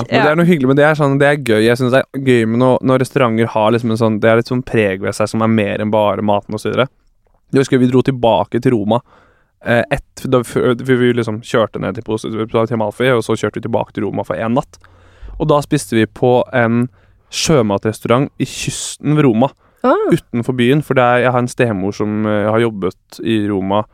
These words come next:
Speaker 1: eh, var der en sommer og jobbet med noe greier. Og da bodde hun i det området, og da var vi på en sjømatrestaurant som jeg klarer ikke å huske navnet på, dessverre, men den var også veldig enkel, men jeg så den hadde sånn,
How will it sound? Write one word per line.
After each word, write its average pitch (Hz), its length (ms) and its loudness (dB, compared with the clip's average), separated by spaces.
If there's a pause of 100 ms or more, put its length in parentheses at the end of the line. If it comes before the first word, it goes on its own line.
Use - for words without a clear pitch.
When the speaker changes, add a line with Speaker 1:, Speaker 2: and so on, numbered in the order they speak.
(300)
Speaker 1:
eh, 117 180 0
var 104 240 0
der 98 100 -2
en 110 100 -2
sommer 110 380 -2
og 131 120 0
jobbet 117 280 -2
med 104 80 -6
noe 107 80 -2
greier. 120 220 0 (580)
Og 135 140 2
da 131 80 2
bodde 120 320 0
hun 110 160 -2
i 98 80 0
det 113 140 0
området, 110 440 0 (140)
og 120 80 -2
da 123 100 2
var 110 280 -2
vi 92 60 -4
på 120 160 -2
en 120 100 -2
sjømatrestaurant 120 720 -4
som 123 100 -4
jeg 123 100 -2 (540)
klarer 113 320 0
ikke 104 80 -2
å 110 80 0
huske - 100 -6
navnet 98 240 -2
på, 170 280 2
dessverre, 127 480 0
men 135 280 2 (540)
den 135 240 2
var 123 480 2
også 143 260 -2
veldig 127 220 0
enkel, 104 320 -2
men 151 140 2
jeg - 100 -2
så 110 100 2
den 113 80 0
hadde 113 220 0
sånn, 113 300 0